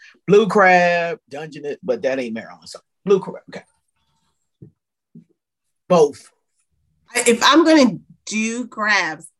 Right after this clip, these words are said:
Speaker 2: and I guess since I just had crabs this weekend, it has to be the jumbos, 'cause I'm getting too old to pick through the small ones. And we had jumbos, and the
Speaker 1: She didn't
Speaker 2: claws
Speaker 1: say
Speaker 2: were almost
Speaker 1: size. Did
Speaker 2: Like
Speaker 1: you?
Speaker 2: the size,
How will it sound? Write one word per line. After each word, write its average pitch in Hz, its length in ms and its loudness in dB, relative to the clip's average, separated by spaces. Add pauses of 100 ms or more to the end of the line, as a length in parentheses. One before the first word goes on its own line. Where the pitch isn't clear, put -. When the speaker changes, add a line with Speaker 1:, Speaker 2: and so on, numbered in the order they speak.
(200)
Speaker 2:
and 170 280 -14 (280)
I 160 80 -14
guess 180 220 -14
since 165 180 -12
I 147 80 -12
just 165 280 -14
had 156 240 -8
crabs 143 420 -14
this 139 200 -14
weekend, 175 500 -8 (600)
it 214 160 0
has 254 480 -2
to 254 100 -4
be 170 320 -4
the 165 100 -6
jumbos, 160 800 -10 (960)
'cause 156 240 -12
I'm 156 140 -6
getting 214 260 -10
too - 200 -12
old 165 340 -6
to 143 60 -14
pick 151 300 -12
through 143 160 -8
the 147 80 -12
small 147 340 -2
ones. - 320 -16 (520)
And 185 160 0
we 254 160 4
had 208 340 0
jumbos, 165 880 -4 (500)
and 196 160 -2
the 202 80 -2
Speaker 1:
She - 80 -12
didn't 359 120 2
Speaker 2:
claws 480 280 2
Speaker 1:
say 320 60 0
Speaker 2:
were - 200 2
almost 247 400 4
Speaker 1:
size. 143 500 -12 (360)
Did 262 160 -2
Speaker 2:
Like 226 180 2
Speaker 1:
you? 311 100 -8
Speaker 2:
the 240 80 -6
size, 285 460 -4